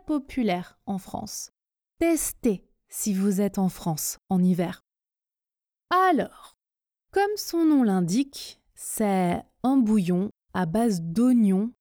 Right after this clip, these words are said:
caramélisés, de beurre, de croûtons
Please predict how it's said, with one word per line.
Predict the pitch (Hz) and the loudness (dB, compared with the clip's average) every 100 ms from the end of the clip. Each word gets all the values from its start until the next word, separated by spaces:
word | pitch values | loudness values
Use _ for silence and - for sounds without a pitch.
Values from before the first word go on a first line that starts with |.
| _ _ | _ _
caramélisés, | 262 262 254 233 220 208 180 170 160 165 _ _ _ - | -2 -2 0 0 2 2 0 -2 -4 -6 _ _ _ -6
de | 165 185 | 0 0
beurre, | 165 143 165 190 254 - _ _ _ - | 0 -2 -2 -4 -6 -10 _ _ _ -4
de | 180 262 | 0 0
croûtons | 277 - - 185 - 170 175 240 269 | 0 -4 -8 -8 -6 -4 0 0 -2